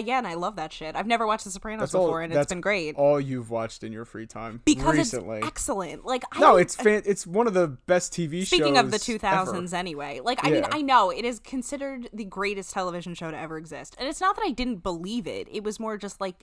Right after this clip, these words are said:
Speaker 1: am I really gonna care? Plus, there's a lot of other shows that are considered great, really popular shows
Speaker 2: Yeah.
Speaker 1: that I have tried to watch and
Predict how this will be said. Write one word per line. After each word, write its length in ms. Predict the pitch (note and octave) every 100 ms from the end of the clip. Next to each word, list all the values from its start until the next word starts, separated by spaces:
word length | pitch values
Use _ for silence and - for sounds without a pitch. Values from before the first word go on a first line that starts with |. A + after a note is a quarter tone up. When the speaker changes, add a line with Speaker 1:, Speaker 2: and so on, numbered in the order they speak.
| -
Speaker 1:
am 100 | B3
I 60 |
really 260 | C#4 A#3 A3+
gonna 180 | A3+ G#3+
care? 440 | - G3+ F#3+ F#3+ - -
Plus, 180 | - -
there's 160 | F#4+ D#4+
a 40 |
lot 160 | B3+ A3+
of 80 | G#3+
other 180 | G3
shows 240 | F#3+ G3+ G3
that 100 | F#3
are 60 |
considered 560 | F3 F3+ - G4 C4+ F3 D#3+
great, 400 | D#3 F3 E3 D#3
really 300 | D#3+ D#3+ D3+
popular 420 | D#3 D3 D3 D3
shows 480 | D3 - D3+ C#3+ E3
Speaker 2:
Yeah. 340 | C3+ C3 A#2+ B2 - -
Speaker 1:
that 260 | F3+ F3+ F3
I 460 | - F3 E3+ E3 D#3+
have 220 | E3 F3+
tried 320 | - F3+ E3+
to 100 | D#3+
watch 460 | D#3+ D#3+ D#3 D#3+ - -
and 460 | E3 D#3 D3+ D3